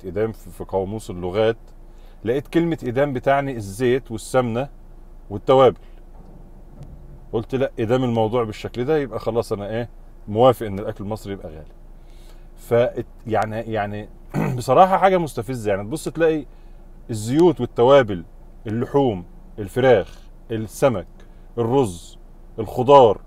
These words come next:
كل المنتجات اللي هم بيشتغلوا بيها، كل المطاعم بتشتغل بيها، هو ما بيجيبش من مصدر مختلف، هو ما بيبعتش يجيب مثلًا حاجته من إيطاليا،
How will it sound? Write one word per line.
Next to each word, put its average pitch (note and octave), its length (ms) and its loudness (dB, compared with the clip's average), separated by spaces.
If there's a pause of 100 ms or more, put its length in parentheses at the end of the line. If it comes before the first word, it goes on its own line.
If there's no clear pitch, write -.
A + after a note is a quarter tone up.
(340)
كل F#3+ 360 2
المنتجات C3+ 680 2
اللي B2+ 140 0
هم F#3+ 240 -2
بيشتغلوا D3 520 0
بيها، D3 260 -2
كل F#3+ 300 2
المطاعم D3 500 2
بتشتغل C#3 480 -2
بيها، C#3 220 -2
هو B2 180 2
ما C#3 80 -2
بيجيبش C3+ 340 -4
من C#3+ 100 -8
مصدر C#3+ 320 -2
مختلف، A#2 580 -4 (420)
هو C#3 120 8
ما C3+ 140 4
بيبعتش B2+ 380 2
يجيب D3 240 -2
مثلًا D3+ 300 -4
حاجته D3 280 -4
من C3 100 -4
إيطاليا، B2 440 0